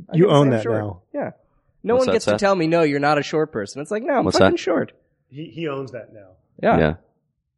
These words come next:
Speaker 3: Keep that microphone close to your face, Seth.
Speaker 1: Yeah.
Speaker 3: We know what it's
Speaker 1: Put
Speaker 3: like
Speaker 1: it
Speaker 3: for
Speaker 1: in
Speaker 3: you
Speaker 1: your mouth,
Speaker 3: amongst the
Speaker 1: Seth.
Speaker 3: redwoods, up there amongst the treetops.
Speaker 1: Okay, so wait, we were talking about the four contracted specials that Matt Roloff
Speaker 3: Yes.
Speaker 1: is producing.
Speaker 3: Okay.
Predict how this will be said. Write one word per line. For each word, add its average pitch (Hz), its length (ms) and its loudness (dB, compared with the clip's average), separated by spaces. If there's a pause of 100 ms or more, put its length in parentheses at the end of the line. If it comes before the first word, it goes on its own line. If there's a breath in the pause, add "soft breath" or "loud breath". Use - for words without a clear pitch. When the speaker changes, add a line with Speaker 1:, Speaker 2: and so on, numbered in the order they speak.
(460)
Speaker 3:
Keep 120 140 -8
that 104 100 4
microphone 80 460 -2
close 80 240 0
to - 100 -4
your 78 80 0
face, - 340 -2 (120)
Seth. - 220 -2
Speaker 1:
Yeah. 110 120 0
Speaker 3:
We 90 80 0
know 90 220 2
what 82 160 2
it's - 140 -6
Speaker 1:
Put 208 140 4
Speaker 3:
like 196 120 2
Speaker 1:
it 165 40 2
Speaker 3:
for 160 60 4
Speaker 1:
in - 80 2
Speaker 3:
you 160 80 4
Speaker 1:
your 156 100 0
mouth, 117 520 -2
Speaker 3:
amongst 92 380 2
the 104 80 2
Speaker 1:
Seth. 85 100 2
Speaker 3:
redwoods, 87 680 2 (420 loud breath)
up 107 140 -2
there 101 140 4
amongst 92 340 0
the 85 120 0
treetops. - 920 -6
Speaker 1:
Okay, 180 220 2
so 180 160 2
wait, 170 100 6
we 160 100 4
were 170 100 4
talking 220 260 2
about 170 140 2
the 131 60 -10
four 160 280 0
contracted 139 560 -2
specials 110 460 -2
that 110 120 -2
Matt 117 200 -2
Roloff 110 280 -2
Speaker 3:
Yes. 101 300 4
Speaker 1:
is 104 60 -2
producing. 90 340 -6
Speaker 3:
Okay. 95 320 4